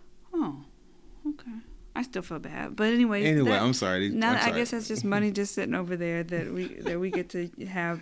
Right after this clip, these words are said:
Speaker 1: But, you know, in all seriousness, if this is something you struggle with and, and you would like some help, we have a spending plan document for you.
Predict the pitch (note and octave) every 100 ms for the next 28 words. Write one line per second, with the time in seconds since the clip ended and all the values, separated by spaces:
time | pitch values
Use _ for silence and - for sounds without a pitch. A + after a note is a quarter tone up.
0 | - E3+ E3 - - - - A#3+ - A3
1 | A3+ B3+ B3 E3 E3 D#3 D3+ - - F3
2 | G3+ F#3+ F#3 F3+ F3+ F3 E3+ F3 E3+ F3+
3 | E3+ E3+ E3 E3+ E3 - D#3 D3+ D3+ -
4 | _ _ D#3+ D#3 D3 D3 - - _ _
5 | _ _ _ _ - E3+ F3 E3+ - D#3
6 | E3 - - _ - - D#3 F3 F3+ -
7 | - - F#3+ G#3+ A#3 B3+ - _ _ _
8 | _ _ _ - C#4 - E4+ G#3 E3 -
9 | D3 D3+ D3+ - D3+ - E3 - - -
10 | _ - - - -